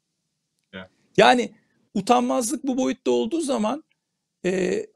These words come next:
Speaker 2: atalarımız çok güzel söylemişler. "Balık baştan kokar", boşu boşuna söylenmemiş. Bu tabii ki, e, uskumrudan, hamsiden, lüferden bahsetmiyor atalarımız burada. "Balık baştan kokar" derken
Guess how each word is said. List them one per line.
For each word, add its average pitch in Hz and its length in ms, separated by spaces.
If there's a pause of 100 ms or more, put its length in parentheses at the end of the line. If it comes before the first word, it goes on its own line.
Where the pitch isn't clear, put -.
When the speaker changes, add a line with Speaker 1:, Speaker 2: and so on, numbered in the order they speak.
(440)
Speaker 2:
atalarımız 294 520
çok 262 200
güzel 247 240
söylemişler. 175 640
"Balık 226 320
baştan 233 400
kokar", 190 380
boşu 196 240
boşuna 208 300
söylenmemiş. 135 640
Bu 190 80
tabii 240 260
ki, 196 240 (440)
e, 175 280
uskumrudan, 214 760
hamsiden, 196 580
lüferden 202 500
bahsetmiyor 190 580 (100)
atalarımız 131 560
burada. 120 260 (280)
"Balık 202 320
baştan 233 380
kokar" 226 380
derken 254 440